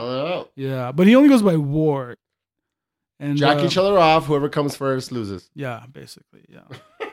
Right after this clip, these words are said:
Speaker 2: So, yeah. But, yo, thanks for listening. Uh, thanks for listening to my fucking crazy-ass stories and shit. Big ups to fucking Sweet Jesus Radio. Um, I hope we made y'all laugh a little bit. Um, you know, it's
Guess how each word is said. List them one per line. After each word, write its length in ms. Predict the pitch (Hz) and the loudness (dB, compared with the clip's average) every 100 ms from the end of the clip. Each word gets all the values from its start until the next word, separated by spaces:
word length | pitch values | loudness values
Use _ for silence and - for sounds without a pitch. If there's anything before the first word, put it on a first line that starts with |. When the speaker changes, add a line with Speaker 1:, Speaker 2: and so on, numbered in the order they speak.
| - | -18
Speaker 2:
So, 300 | - - 135 | -18 -14 -12
yeah. 320 | 127 139 160 151 _ _ - | -10 -8 -8 -10 _ _ -4
But, 120 | 185 | 0
yo, 260 | 214 214 160 | 4 4 2
thanks 260 | 196 202 | 0 -2
for 140 | - 190 | 0 2
listening. 680 | 208 202 196 196 196 185 | 2 0 -2 0 2 2
Uh, 320 | 160 156 151 | 2 0 -2
thanks 180 | 147 160 | -2 -4
for 100 | - | -4
listening 200 | 165 170 | -4 -2
to 60 | 156 | -2
my 120 | 139 | -4
fucking 440 | 131 147 143 131 127 | -6 -10 -8 -8 -8
crazy-ass 480 | - 156 147 151 135 | -6 -6 -4 -4 -4
stories 540 | - 151 147 147 139 131 | -8 -6 -4 -4 -4 -6
and 120 | 143 | -8
shit. 480 | - 139 143 143 - _ _ _ | -8 -6 -6 -6 -12 _ _ _
Big 160 | 156 151 | -6 -4
ups 140 | 160 | -4
to 80 | 160 | -6
fucking 260 | 165 147 147 | -8 -6 -6
Sweet 220 | 160 151 | -6 -6
Jesus 260 | 143 139 131 | -6 -8 -8
Radio. 840 | 143 143 143 143 139 139 139 139 139 | -6 -4 -4 -4 -4 -6 -6 -6 -8
Um, 520 | 127 123 120 120 123 | -8 -8 -10 -12 -10
I 80 | 127 | -6
hope 180 | 156 | -4
we 80 | 143 | -4
made 240 | 147 147 131 | -2 -2 -4
y'all 240 | 143 131 | -6 -6
laugh 340 | 139 147 147 | -6 -6 -6
a 40 | 143 | -8
little 200 | 143 135 | -8 -6
bit. 460 | 127 135 139 143 - _ _ _ - | -8 -8 -6 -10 -16 _ _ _ -16
Um, 720 | 123 123 120 120 120 123 127 _ _ _ | -12 -10 -10 -10 -10 -12 -14 _ _ _
you 120 | - 143 | -6 -4
know, 300 | 139 139 143 | -2 -2 -4
it's 560 | 131 - - - - | -6 -10 -12 -12 -14